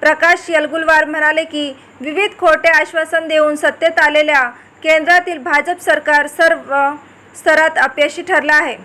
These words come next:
याची राज्यभर जनजागृती नूतन प्रदेश काँग्रेस कमिटीच्या पदाधिकाऱ्यांनी करावे, असे प्रतिपादन केले. यावेळी पुढे बोलताना प्रकाश यलगुलवार म्हणाले की, हा देश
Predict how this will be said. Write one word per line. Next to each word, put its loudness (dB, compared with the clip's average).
याची 0
राज्यभर 0
जनजागृती -4
नूतन -2
प्रदेश 0
काँग्रेस -2
कमिटीच्या -4
पदाधिकाऱ्यांनी 0
करावे, 0
असे 0
प्रतिपादन -2
केले. -2
यावेळी 0
पुढे 0
बोलताना 0
प्रकाश -2
यलगुलवार -2
म्हणाले -2
की, -8
हा 0
देश -2